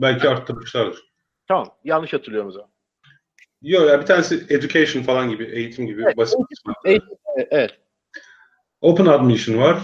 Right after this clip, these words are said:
Speaker 1: demokratik organizasyon var, e, çalışanların hakimiyeti var. İşte ne bileyim, katılımcı yönetim, e, ödemede a-, adalet, e, işte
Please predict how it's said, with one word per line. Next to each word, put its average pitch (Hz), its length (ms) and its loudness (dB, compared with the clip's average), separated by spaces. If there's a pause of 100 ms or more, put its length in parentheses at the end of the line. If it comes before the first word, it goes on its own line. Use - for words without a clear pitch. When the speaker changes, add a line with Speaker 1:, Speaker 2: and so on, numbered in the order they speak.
(120)
Speaker 1:
demokratik 143 520 0
organizasyon 110 760 -2
var, - 540 -2
e, 113 200 -2
çalışanların 143 640 2
hakimiyeti 135 840 0
var. 113 240 -6 (1000)
İşte 113 300 -6
ne 117 120 -2
bileyim, 113 320 -4
katılımcı 127 480 2
yönetim, 113 580 2
e, 107 40 -8 (340)
ödemede 117 580 2 (160)
a-, 123 360 2
adalet, 110 460 2 (800)
e, 110 60 -6 (920)
işte 104 320 -6